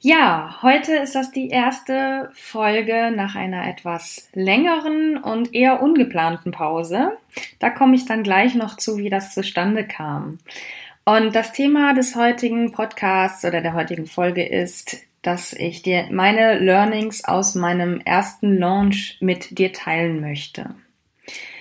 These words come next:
Ja, mein Business gibt es ja jetzt seit ungefähr einem Dreivierteljahr und ich habe jetzt meinen ersten Online-Kurs im Juli gelauncht.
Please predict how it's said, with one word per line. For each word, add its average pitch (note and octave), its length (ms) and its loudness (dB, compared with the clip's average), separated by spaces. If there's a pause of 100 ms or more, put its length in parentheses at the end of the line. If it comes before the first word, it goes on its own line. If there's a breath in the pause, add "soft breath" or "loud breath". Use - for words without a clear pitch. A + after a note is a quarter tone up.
(280 loud breath)
Ja, G#3 640 2
mein A3 240 4
Business D4+ 420 0
gibt B3+ 220 -2
es B3+ 140 -4
ja A3+ 100 -2
jetzt A3 420 -4
seit F3 580 -4
ungefähr G3+ 1200 2
einem E3+ 220 -4
Dreivierteljahr E3 1000 -2
und G#3 420 0
ich A#3 240 -2
habe G3+ 240 2
jetzt F#3+ 500 0
meinen F3+ 460 -2
ersten F3+ 480 0
Online-Kurs G#3 680 0
im F3+ 400 -2
Juli A#3 540 2
gelauncht. G3+ 800 0